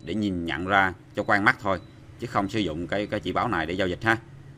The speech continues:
À, giao dịch như thế nào thì các bạn cứ theo khóa học của, uh, Price Action miễn phí của mình. À, rồi để, để hiểu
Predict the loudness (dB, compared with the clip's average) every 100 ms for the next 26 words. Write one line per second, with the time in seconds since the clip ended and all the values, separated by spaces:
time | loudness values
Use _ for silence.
0 | -20 -20 -14 -6 0 0 0 -4 -4 -2
1 | -2 -2 -6 -4 -2 -4 -6 -8 -2 -2
2 | -2 -6 -4 -2 0 0 -2 -2 -4 -2
3 | -2 -2 -6 -6 -6 -4 -2 0 0 -2
4 | -4 -12 -18 -20 -18 -16 -14 -12 -14 -16
5 | -16 -16 -16 -14 -8 -6 -6 -6 -8 -6
6 | -6 -6 -6 -6 -6 -8 -14 -18 -18 -14
7 | -14 -14 -14 -12 -12 -12 -14 -14 -10 -8
8 | -6 -2 -2